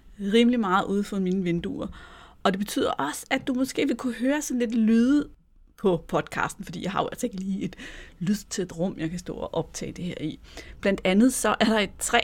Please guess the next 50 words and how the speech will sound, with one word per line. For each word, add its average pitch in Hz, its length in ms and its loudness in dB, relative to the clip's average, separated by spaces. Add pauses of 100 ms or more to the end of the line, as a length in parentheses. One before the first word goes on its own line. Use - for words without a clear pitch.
(100)
der 208 60 -2
banker 190 380 0
på 196 260 -4 (160)
mit 180 140 -2 (100)
tag. - 360 -4 (480)
Så - 100 -8
hvis 202 120 -4
du 226 100 -6
kan 262 120 0
høre 311 100 0
sådan 247 160 0
noget 170 160 0 (640)
duk, - 160 -10
duk, - 260 -14 (580)
duk, - 200 -8
duk, - 200 -12 (680)
så - 220 -4
er 160 60 4
det 156 140 -4
det. 143 180 -4 (560)
Så - 140 -6
er 196 40 0
det 226 100 -12
træet, 233 320 0
der 202 60 -4
banker 175 300 -4
på. 180 300 -4 (100)
Men 185 120 0
ved 180 60 0
du 175 60 0
hvad, 143 100 0
jeg 147 140 4
lukker 147 200 2
det 135 80 2
ikke 160 180 0
ind. 151 120 0 (260)
<laughs> - 140 0 (640)
Men 233 140 8
nok 269 260 12
om 349 80 6
det, 214 320 8 (340)
fordi 269 300 2 (160)
det 311 160 6
her, 262 200 4
det 220 160 -4
bliver 226 120 0
en 214 160 -2
rigtig 220 240 0
god 175 200 0
episode. 175 520 -4